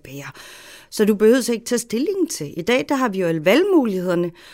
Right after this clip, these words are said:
Og jeg har tit stillet mig selv det spørgsmål, vil jeg gerne være uden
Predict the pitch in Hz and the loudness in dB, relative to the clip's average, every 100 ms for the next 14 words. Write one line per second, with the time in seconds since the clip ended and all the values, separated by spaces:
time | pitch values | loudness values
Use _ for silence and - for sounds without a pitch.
0 | - 135 190 214 - 247 - - 196 220 | -8 0 2 4 2 -2 -2 -2 2 4
1 | 220 180 233 226 214 - 190 208 185 165 | 4 4 2 2 0 2 2 2 0 0
2 | 165 156 156 175 170 151 147 - 202 339 | 2 2 2 2 -2 2 4 6 4 4